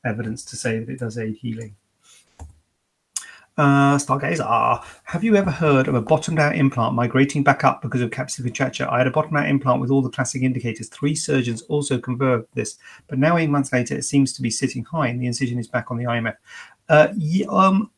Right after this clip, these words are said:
not this specific sequence of events, Stargazer, a bottom out implant migrating up, but I guess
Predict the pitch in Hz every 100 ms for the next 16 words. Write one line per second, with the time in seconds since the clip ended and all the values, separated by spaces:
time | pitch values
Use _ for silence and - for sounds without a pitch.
0 | _ _ _ _ _ 175 180 - 180 196
1 | - 202 - 175 175 - 165 151 143 139
2 | 131 131 117 - 127 113 113 113 110 127
3 | 117 123 120 131 120 131 113 123 127 120
4 | 120 127 120 135 127 - - 147 139 175
5 | 170 -